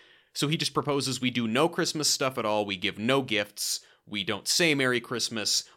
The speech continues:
We don't put up any decorations. We don't do any of that. We just go on vacation.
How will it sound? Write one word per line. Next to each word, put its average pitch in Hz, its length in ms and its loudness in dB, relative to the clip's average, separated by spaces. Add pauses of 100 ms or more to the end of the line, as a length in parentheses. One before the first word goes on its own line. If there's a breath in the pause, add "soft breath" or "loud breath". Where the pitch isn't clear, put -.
We 117 120 0
don't 110 340 0
put 113 140 -2
up 98 100 -2
any 170 160 4
decorations. 110 720 -2
We 107 80 -10
don't 107 180 -6
do 104 220 -8
any 147 220 2
of 117 120 -4
that. 110 300 2
We 104 120 -10
just 95 240 -10
go 117 140 0
on 107 160 0
vacation. 95 800 -6